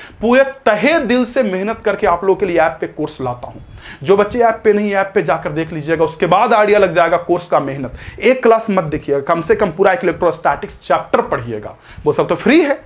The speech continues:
तो कम से कम electrostatics chapter पढ़कर देखिएगा, तब आइडिया लगेगा कि कितना मैंने मेहनत करा उस कोर्स पे। तो students, अपना लक्ष्य चुनिए, समय की value समझिए, दौड़ पड़िए, दौड़ पड़िए अपने काम में। और एक भी दिन, एक भी सेकंड अगर बर्बाद करते हैं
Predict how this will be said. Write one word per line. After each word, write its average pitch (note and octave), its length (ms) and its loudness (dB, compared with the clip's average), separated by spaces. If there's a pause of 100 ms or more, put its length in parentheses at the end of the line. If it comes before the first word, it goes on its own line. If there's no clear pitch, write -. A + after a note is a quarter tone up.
(240)
तो F3 60 -2
कम F#3 140 0
से A3 120 0
कम A3 140 2
electrostatics G3 840 0
chapter - 240 -2
पढ़कर F#3+ 360 -2
देखिएगा, E3 320 -2
तब E3+ 260 0
आइडिया D#3 260 2
लगेगा A#2+ 380 -8 (160)
कि F3+ 80 -4
कितना F#3+ 280 0
मैंने E3+ 220 2
मेहनत D3+ 360 -6
करा C3 180 -6
उस B2 140 -12
कोर्स - 240 -16
पे। - 120 -20 (580)
तो E3+ 60 0
students, G#3 560 0 (360)
अपना G#3 300 4
लक्ष्य G#3 440 2
चुनिए, B3 500 2 (140)
समय G#3 380 0
की A#3+ 180 0
value G3 380 2
समझिए, A#3 520 2 (380)
दौड़ G3 280 4
पड़िए, D3 380 -2 (500)
दौड़ B3+ 400 4
पड़िए C4 320 2
अपने C4+ 300 4
काम B3 320 4
में। C4 300 6
और C4 180 6
एक B3 340 4
भी C#4+ 220 4
दिन, C4 400 4
एक G#3+ 260 2
भी C4+ 200 4
सेकंड B3 520 2
अगर A#3 160 2
बर्बाद G3 440 4
करते G#3 280 0
हैं F3 260 -4